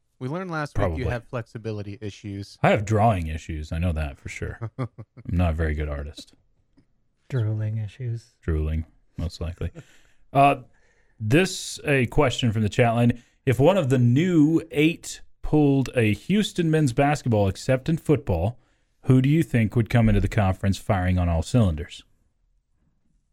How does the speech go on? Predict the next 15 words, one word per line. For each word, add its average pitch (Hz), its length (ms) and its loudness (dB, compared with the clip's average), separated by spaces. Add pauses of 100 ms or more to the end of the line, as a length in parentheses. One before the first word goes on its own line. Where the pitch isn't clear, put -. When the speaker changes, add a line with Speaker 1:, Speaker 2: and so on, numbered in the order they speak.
(400)
Speaker 3:
I 143 200 4
would 127 280 0
say 113 720 -4
Utah. 113 560 -2 (3500)
Speaker 2:
Well, 160 120 4
I 165 60 2
mean, 165 140 2
are 147 80 2
we 143 100 4
going 180 240 0
full 165 280 -4
eight? 175 320 -4
'Cause 120 220 -4
it's 113 140 -10
four. 92 540 -4